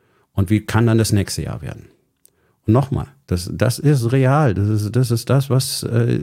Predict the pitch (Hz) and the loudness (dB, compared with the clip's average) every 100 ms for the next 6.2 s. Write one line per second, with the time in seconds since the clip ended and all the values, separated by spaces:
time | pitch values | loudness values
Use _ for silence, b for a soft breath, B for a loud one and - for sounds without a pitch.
0 | 113 113 110 113 117 113 123 117 107 110 | -4 -4 -2 0 2 2 2 2 2 2
1 | 107 104 107 120 - 113 117 113 117 117 | 2 0 0 0 0 0 2 2 2 0
2 | - - 117 123 131 131 165 180 - _ | 0 0 2 2 2 2 0 -2 -6 _
3 | b b b b b b b b b - | b b b b b b b b b 0
4 | 110 123 123 139 131 113 120 139 - 131 | 2 6 4 4 4 4 2 0 -2 -4
5 | - 139 135 143 87 85 117 113 - 123 | -2 0 2 2 0 2 0 0 0 0
6 | 127 - | 0 -8